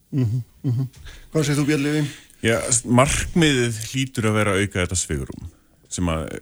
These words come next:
Speaker 2: við erum að sjá varðandi álagið að gera.
Speaker 1: Mhm.
Speaker 2: Níutíu og fimm til hundrað og fimm prósent álag á, á deildina er bara óásætt-, óásættanlegt. Þannig að það, markmiðið hlýtur að vera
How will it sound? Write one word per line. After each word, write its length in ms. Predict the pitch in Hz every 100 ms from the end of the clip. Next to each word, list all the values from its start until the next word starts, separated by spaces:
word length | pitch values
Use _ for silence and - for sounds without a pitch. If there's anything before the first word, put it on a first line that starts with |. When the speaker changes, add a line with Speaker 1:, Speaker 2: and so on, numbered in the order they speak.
| -
Speaker 2:
við 180 | 82
erum 160 | 98 101
að 40 |
sjá 140 | - 107 104
varðandi 400 | 90 95 95 85
álagið 480 | - 92 87 78 69
að 80 | 69
gera. 180 | 73 120
Speaker 1:
Mhm. 120 | 82
Speaker 2:
Níutíu 240 | 85 -
og 40 | 82
fimm 120 | 87
til 80 | 80
hundrað 360 | 80 90 - 82
og 80 | 78
fimm 180 | 95 90
prósent 220 | 78 76
álag 280 | 85 78 71
á, 80 | 82
á 220 | - 69 78 -
deildina 400 | - 87 80 78 82
er 160 | 95
bara 180 | 90 80
óásætt-, 460 | 87 95 92 95 -
óásættanlegt. 1300 | 104 101 90 101 107 92 82 113 85 - - -
Þannig 200 | - 87
að 120 | 85
það, 160 | 113 73
markmiðið 540 | 110 - - 135 131 123
hlýtur 220 | 110 104
að 60 | 95
vera 140 | 90